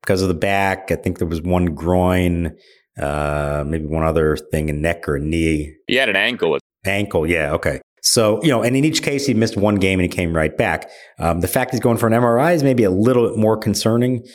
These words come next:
Speaker 1: here. We'll have to find out, you know, how that comes out. But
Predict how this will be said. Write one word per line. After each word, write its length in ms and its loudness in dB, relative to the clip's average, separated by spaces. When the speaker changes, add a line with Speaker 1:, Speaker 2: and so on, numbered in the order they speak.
Speaker 1:
here. 380 2
We'll 160 0
have 100 -2
to 80 -4
find 300 0
out, 320 0
you 60 -2
know, 120 0
how 140 0
that 180 0
comes 240 -2
out. 360 -2
But 200 -2